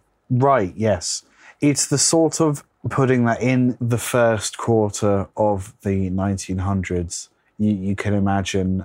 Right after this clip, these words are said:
young and middle-aged British men sitting down at the dinner table and going, "Hmm, lovely bit of spotted dick. Yeah, no, I'll go off to war.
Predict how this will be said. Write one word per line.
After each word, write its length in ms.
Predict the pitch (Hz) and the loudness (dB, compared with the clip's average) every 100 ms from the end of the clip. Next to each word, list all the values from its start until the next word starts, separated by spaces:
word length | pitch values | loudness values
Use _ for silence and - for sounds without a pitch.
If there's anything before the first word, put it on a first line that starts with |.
| - | -2
young 260 | 107 98 | 0 0
and 160 | 98 98 | 0 0
middle-aged 680 | 101 95 95 92 92 - - | 0 0 0 0 -2 -6 -4
British 600 | 95 - 92 - - - - | -4 -2 -6 -6 -10 -8 -2
men 340 | 117 101 92 | 0 0 -2
sitting 380 | - 101 - 101 | -2 -4 -2 -2
down 220 | 95 95 | 0 -2
at 80 | 92 | -4
the 80 | 98 | -4
dinner 200 | 98 90 | -2 -4
table 340 | 92 92 90 | -4 -4 -4
and 100 | 92 | -4
going, 240 | 90 87 87 | -2 -2 -2
"Hmm, 460 | 120 110 95 82 85 - - - _ _ | 0 0 0 -4 -8 -12 -18 -18 _ _
lovely 240 | 104 104 95 | -4 -2 -2
bit 140 | 92 | -2
of 80 | 92 | -4
spotted 480 | - - 90 - 87 | -6 -4 -6 -6 -6
dick. 280 | 90 87 120 | -6 -2 0
Yeah, 120 | 113 | 2
no, 180 | 107 113 | 2 2
I'll 140 | 147 | 2
go 180 | 139 95 | 0 0
off 180 | 82 - | -2 -6
to 120 | 85 | -10
war. 320 | 76 82 107 | -4 -4 -4